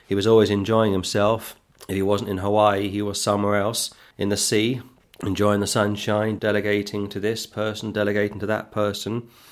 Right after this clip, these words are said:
And then one day, an awful catastrophe strikes. And what do you do? You get on to the top man or woman, and they have to return to headquarters, because only they have the absolute authority.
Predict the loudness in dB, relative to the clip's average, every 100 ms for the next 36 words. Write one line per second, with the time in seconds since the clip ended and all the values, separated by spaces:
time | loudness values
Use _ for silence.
0 | -20 -20 _ -2 2 4 4 4 4 2
1 | 0 -4 0 0 -2 -10 -8 -8 -8 -10
2 | -8 -8 -10 -16 -6 -2 -2 -4 -8 -10
3 | -10 _ -8 -2 0 -2 -4 -8 -8 -4
4 | -2 0 0 0 0 -4 -12 -18 -4 0
5 | 0 -2 -6 -6 -2 -2 -4 -4 2 2
6 | 2 2 2 0 0 -6 -16 -20 -20 -20
7 | _ _ -4 0 0 -2 -2 2 2 2
8 | -4 _ -10 -4 -2 -2 -4 -6 -4 -4
9 | -2 -6 -4 -6 -6 -8 -12 -8 -8 -10
10 | _ _ _ -8 -2 2 4 4 2 0
11 | -2 -2 -4 -6 -6 -4 -4 -4 -4 -2
12 | 0 -2 -6 -10 -14